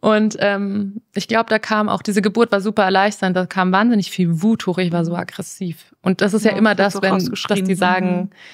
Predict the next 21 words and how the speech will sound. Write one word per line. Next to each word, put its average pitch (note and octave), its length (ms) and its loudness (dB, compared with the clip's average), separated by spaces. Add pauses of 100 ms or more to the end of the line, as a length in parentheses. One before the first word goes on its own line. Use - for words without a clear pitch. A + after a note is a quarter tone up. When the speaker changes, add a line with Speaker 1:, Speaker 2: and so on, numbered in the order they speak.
(160)
Speaker 1:
wenn F3+ 100 0
die F3+ 60 0
Frau A#3+ 420 2
anfängt G3 460 -2
zu F3+ 240 -6
schimpfen C4 500 0
ohne G#3 200 0
Ende, G3 260 -4
dann F3+ 160 -4
weißt F3+ 240 -4
du, - 20 -8
dass F3+ 80 -8
das F3+ 140 -12
Kind F#3 180 -6
gleich - 200 -12
da - 180 -8
ist. G3+ 160 -6
Speaker 2:
Ja. F#3+ 200 2 (160)
Speaker 1:
Und F#3+ 140 -2
ich F#3+ 160 0
hab F#3+ 140 -2